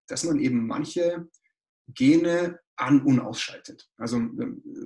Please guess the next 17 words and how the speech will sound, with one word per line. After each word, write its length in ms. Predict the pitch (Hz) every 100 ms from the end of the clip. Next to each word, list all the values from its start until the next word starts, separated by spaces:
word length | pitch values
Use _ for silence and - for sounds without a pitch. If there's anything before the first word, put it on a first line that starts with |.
| -
mag 360 | - 123 135 147
jemand 240 | 143 123
mit 120 | 127
einer 120 | 127
genetischen 500 | 117 120 127 147 117
Prädisposition 800 | - 135 147 127 117 113 - 110
kommen, 560 | - 175 196 127 175 180 - - _ _ -
ähm, 680 | 123 117 120 120 123 - - _ _
Schlafstörung 880 | - 113 110 - - 123 151 202 - _ _ _ _ _ _ _
oder 380 | 117 113 113 -
auch 140 | 107
eine 120 | 104
Krankheit, 580 | - 120 143 180 180 -
Brustkrebs, 580 | _ 117 - 143 156 -
was 140 | 117
auch 100 | 107
immer, 360 | - 151 131 156